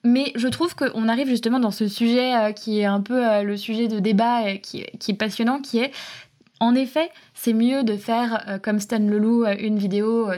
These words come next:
tous les deux, trois mois, euh, de manière un peu imprévue, qui soit vraiment ultra chiadée, ultra qualitative. Ceci dit, euh, Stan Leloup, c'est un des piliers du marketing, c'était un des premiers sur le marché, il a une audience énorme,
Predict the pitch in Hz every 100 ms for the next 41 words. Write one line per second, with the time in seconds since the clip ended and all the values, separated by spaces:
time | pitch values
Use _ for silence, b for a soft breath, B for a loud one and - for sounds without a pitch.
0 | 180 220 208 196 190 - - 175 208 -
1 | 208 196 202 208 208 185 202 202 202 202
2 | 196 196 202 208 208 - 190 190 208 -
3 | 214 - 214 208 _ _ - - 214 196
4 | 214 220 190 208 208 190 196 196 302 226
5 | B B B B - 254 247 262 220 311
6 | b b b b - 202 202 202 220 214
7 | 277 277 240 240 277 269 - 214 196 196
8 | - 254 254 220 214 208 208 262 247 -
9 | 185 185 190 - 247 254 247 220 208 202
10 | 262 277 226 214 214 214 208 226 208 -
11 | 233 226 226 302 240